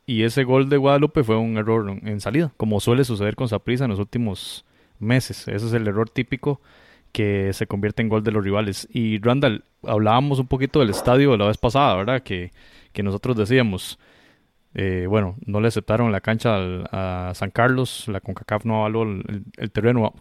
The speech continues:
¿Cómo estará este, este estadio? Y la verdad que sí, la cancha se observaba bien, pero hablando del rendimiento del equipo del, de Belmopan, ¿qué, qué opinión le puede brindar a usted a, a un equipo como este que, eh, si bien es uno de los más fuertes de su país, no presentó mayor oposición al equipo,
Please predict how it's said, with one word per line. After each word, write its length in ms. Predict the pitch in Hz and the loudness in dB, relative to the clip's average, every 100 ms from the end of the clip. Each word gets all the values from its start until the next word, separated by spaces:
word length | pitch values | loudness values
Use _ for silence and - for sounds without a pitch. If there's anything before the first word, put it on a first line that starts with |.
| - | -6
¿Cómo 180 | 113 | -2
estará 340 | 123 - 110 117 | -2 0 2 2
este, 380 | 113 - 104 - _ _ _ | 0 0 -2 -4 _ _ _
este 240 | - 104 117 | -6 -4 -2
estadio? 280 | - 127 143 | 2 4 4
Y 60 | |
la 80 | 107 | 2
verdad 240 | 98 113 | 0 -2
que 320 | - 139 90 95 _ _ | -2 -2 -4 -10 _ _
sí, 160 | - | -4
la 100 | 120 | -2
cancha 280 | 104 113 139 | 0 -2 0
se 80 | 113 | -2
observaba 340 | 107 98 110 117 | -4 0 2 4
bien, 220 | 151 127 | 4 2
pero 240 | 104 98 - - _ | -2 -4 -8 -20 _
hablando 360 | 107 110 131 | 2 2 2
del 80 | 147 | 2
rendimiento 520 | 139 117 107 120 127 | 2 2 2 2 2
del 120 | 139 104 | 2 2
equipo 320 | - - 135 | -2 2 2
del, 220 | 113 104 - | 4 0 -2
de 140 | 107 | -4
Belmopan, 500 | 101 101 98 143 156 | -2 -4 -2 -2 0
¿qué, 300 | 131 135 123 - | 0 0 0 0
qué 120 | 143 | 0
opinión 680 | 143 143 151 143 107 95 101 | 0 -2 -2 -4 -4 -6 -4
le 80 | 104 | -4
puede 240 | - 131 | 2 4
brindar 280 | 135 113 127 | 4 2 2
a 40 | 127 | 0
usted 260 | - 139 | 2 2
a, 160 | 123 95 | 2 0
a 200 | - 101 | -2 0
un 160 | 110 | 0
equipo 300 | 123 139 131 | 0 0 -2
como 260 | 131 107 110 | -2 0 2
este 220 | 143 - | 0 -4
que, 220 | - 92 - _ _ _ _ _ | -8 -10 -12 _ _ _ _ _
eh, 260 | - 90 92 | -6 -4 -4
si 160 | - | -2
bien 360 | 101 110 143 117 | 2 4 4 4
es 180 | 110 113 | 4 2
uno 160 | 139 | 2
de 40 | 127 | 2
los 80 | 110 | 2
más 140 | 117 | 2
fuertes 280 | 131 127 139 | 2 0 0
de 100 | 135 | 0
su 100 | 143 | 0
país, 560 | - 135 170 170 - - | 2 2 2 0 -6 -4
no 220 | 101 110 | -2 -2
presentó 500 | - 117 104 95 113 | -2 -4 -4 -4 -2
mayor 360 | 117 107 110 113 | 0 2 2 0
oposición 560 | - 95 92 107 110 | -2 -4 -4 -4 -4
al 120 | 101 | -4
equipo, 600 | 87 - 95 104 87 92 | -8 -12 -10 -8 -8 -10